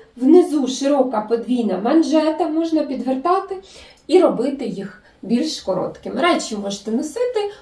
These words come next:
окремо одне від одного. Штани, як завжди, з високою посадкою, зручні, класні. Під низ можна надягати і колготи, якщо вам буде, е, більш прохолодно. Ну, в принципі, як і самостійний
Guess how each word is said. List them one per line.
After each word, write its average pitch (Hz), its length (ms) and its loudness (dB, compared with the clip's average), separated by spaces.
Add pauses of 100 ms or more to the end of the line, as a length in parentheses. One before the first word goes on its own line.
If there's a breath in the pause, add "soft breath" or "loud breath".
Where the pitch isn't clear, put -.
(120 loud breath)
окремо 269 440 0
одне 190 360 -2
від 175 160 -10
одного. - 280 -8
Штани, 311 340 2
як 220 200 2
завжди, 226 360 0
з 170 120 -4
високою 202 540 -4
посадкою, 392 840 -2 (460 loud breath)
зручні, 320 800 6 (280)
класні. 381 880 4 (180 loud breath)
Під 285 160 4
низ 311 240 6
можна 240 300 0
надягати 208 680 -2
і 262 100 -6
колготи, 349 640 0
якщо 339 300 0
вам 302 200 2
буде, 262 360 2 (320 loud breath)
е, 226 180 4
більш 254 320 -2
прохолодно. 220 680 -2
Ну, 392 120 2
в - 100 -8
принципі, 339 560 4
як 240 240 0
і 202 40 -6
самостійний 196 880 -6